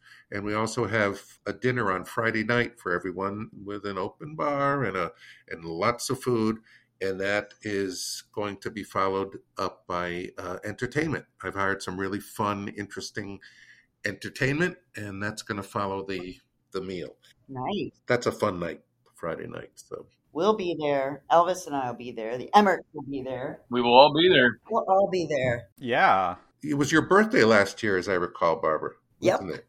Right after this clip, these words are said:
Speaker 1: Yeah. Well, happy
Speaker 2: It's my
Speaker 1: birthday. It's
Speaker 2: birthday today, actually. <laughs>
Speaker 1: When is it?
Speaker 2: Today.
Speaker 1: Oh, happy birthday.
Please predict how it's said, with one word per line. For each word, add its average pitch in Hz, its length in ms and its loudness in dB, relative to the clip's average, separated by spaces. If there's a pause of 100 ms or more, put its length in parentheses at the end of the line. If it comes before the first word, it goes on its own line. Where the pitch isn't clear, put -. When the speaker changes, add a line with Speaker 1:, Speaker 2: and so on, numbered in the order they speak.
Speaker 1:
Yeah. 95 180 -2
Well, 101 160 0
happy 160 240 6
Speaker 2:
It's 139 80 0
my - 0 -
Speaker 1:
birthday. 175 360 6
It's 185 80 6
Speaker 2:
birthday 208 320 4 (140)
today, 240 220 8
actually. 170 600 2 (260)
<laughs> - 420 0
Speaker 1:
When 127 200 4
is 170 120 0
it? 196 140 2 (180)
Speaker 2:
Today. 185 480 4 (200)
Speaker 1:
Oh, 233 240 8
happy 208 240 2
birthday. 170 760 0